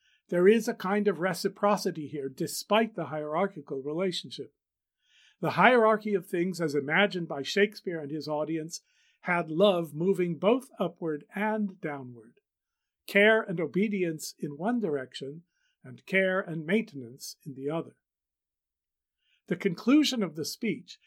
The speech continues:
is Catherine's offering to place her hand below her husband's foot in symbolic submission of her will to his. What Shakespeare then does is not to have Petruchio step on her hand and say,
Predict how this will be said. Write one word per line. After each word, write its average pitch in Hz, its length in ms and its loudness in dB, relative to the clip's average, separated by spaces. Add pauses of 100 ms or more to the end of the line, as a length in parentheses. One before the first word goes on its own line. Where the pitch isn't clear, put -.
(180)
is - 160 -6
Catherine's 190 600 -2
offering 202 540 4
to 160 100 -12
place 208 380 2
her 175 140 -4
hand 147 440 -4
below 156 300 -4
her 185 120 -4
husband's - 480 -10
foot 208 380 2 (340)
in 165 140 -4
symbolic 190 680 2
submission 185 540 -4
of 139 120 -6
her 127 120 -12
will 208 380 4
to 190 180 -8
his. - 460 -16 (1080)
What 226 160 6
Shakespeare 254 520 2
then 254 260 2
does 143 420 -4 (240)
is 220 220 4
not 269 480 4 (220)
to 214 100 4
have 190 240 2
Petruchio 185 640 2
step 214 400 4
on 170 160 -2
her 151 140 -4
hand 160 360 0
and 143 160 -4
say, 170 400 2